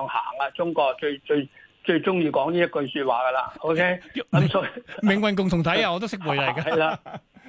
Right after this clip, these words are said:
Speaker 1: 噉所以嚟講咧，就市場唔好話 expect 太高，
Speaker 2: 係。
Speaker 1: 但係又，即係呢，但係你又唔能夠話，喂，好差喎，因為起碼兩個，呃，國家嘅，呃，呢個
Speaker 2: 領導人都有，
Speaker 1: 領導人
Speaker 2: 有機會見，
Speaker 1: 傾偈，
Speaker 2: 有機會見面。
Speaker 1: 係咪先啊？大家有商有量。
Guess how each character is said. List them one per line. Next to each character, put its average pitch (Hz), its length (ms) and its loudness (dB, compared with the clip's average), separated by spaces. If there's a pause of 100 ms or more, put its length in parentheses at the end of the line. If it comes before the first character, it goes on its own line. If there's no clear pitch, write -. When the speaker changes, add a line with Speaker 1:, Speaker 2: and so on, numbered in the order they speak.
(140)
Speaker 1:
噉 233 180 -6
所 254 140 2
以 262 40 2
嚟 165 220 -6
講 196 320 -6
咧， 202 200 0
就 160 240 -4 (200)
市 196 140 -8
場 151 180 -6
唔 147 220 -8
好 156 140 4 (120)
話 - 100 -4
expect 202 360 -2
太 156 240 -2
高， 196 200 0 (260)
Speaker 2:
係。 139 120 0
Speaker 1:
但 165 180 2
係 170 120 2
又， 170 300 2 (260)
即 269 80 0
係 220 140 2
呢， 233 260 -2 (320)
但 165 200 0
係 165 40 0
你 175 60 4
又 160 80 4
唔 139 100 -6
能 139 180 -8
夠 175 100 0
話， 156 140 2
喂， 165 180 0 (140)
好 196 120 2
差 220 220 2
喎， 196 240 0 (260)
因 220 100 -4
為 170 100 -2
起 156 180 0
碼 151 220 0
兩 143 280 0
個， 143 80 0 (500)
呃， 135 320 0
國 156 260 0
家 170 240 2
嘅， 156 140 -10
呃， - 680 -8
呢 170 140 -2
個 160 100 -6
Speaker 2:
領 170 500 0
導 175 60 2
人 151 180 0
都 - 100 2
有， - 40 4
Speaker 1:
領 - 20 4
導 - 80 6
人 160 300 -2
Speaker 2:
有 147 80 -4
機 185 120 2
會 156 80 4
見， - 20 0
Speaker 1:
傾 135 100 2
偈， 160 360 2
Speaker 2:
有 131 100 -6
機 151 120 -6
會 156 60 0
見 - 20 -2
面。 147 260 -4
Speaker 1:
係 - 0 -
咪 - 20 0
先 170 40 2
啊？ 143 200 2
大 147 160 0
家 190 160 2
有 156 160 0
商 175 140 -2
有 147 200 2
量。 135 140 2